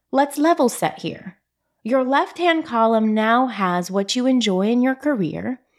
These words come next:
and what you enjoy outside of work. And when we talk about what you enjoy in your career, make sure you're thinking about your current role and past roles too. Think about volunteer work that you did.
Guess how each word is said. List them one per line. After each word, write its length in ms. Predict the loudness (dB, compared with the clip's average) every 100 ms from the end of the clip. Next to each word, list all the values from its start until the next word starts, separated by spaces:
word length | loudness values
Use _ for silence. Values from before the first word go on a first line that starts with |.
| _ -20 _ -2
and 200 | 2 2
what 220 | 0 0
you 240 | 0 0 -2
enjoy 580 | 0 0 0 -2 -2 -4 -4
outside 460 | -4 -4 -6 -4
of 160 | -6 -2
work. 340 | -2 -2 -6 _ -20 -4
And 100 | 0
when 100 | 2
we 100 | 2
talk 280 | 0 -2 0
about 220 | 0 2
what 180 | 0 0
you 80 | 0
enjoy 360 | 0 0 0
in 80 | 0
your 80 | -2
career, 480 | -4 -4 0 2 2
make 240 | 2 0
sure 160 | -2 -2
you're 200 | -2 -2
thinking 420 | -2 -4 -2 -2
about 280 | 0 -2 -2
your 100 | -8
current 480 | -8 -4 0 -2 -2
role 420 | 0 2 2 0 -6 -20 _ 0
and 300 | 2 2 0
past 640 | -6 0 0 0 -6 -2
roles 420 | 0 2 -2 -4
too. 280 | 0 0 0
Think 200 | -2 0
about 300 | 2 0 0
volunteer 680 | 0 2 2 0 0 2
work 360 | 4 2 0 -4
that 200 | -6 -4
you 120 | -8
did. 360 | -8 -10 -12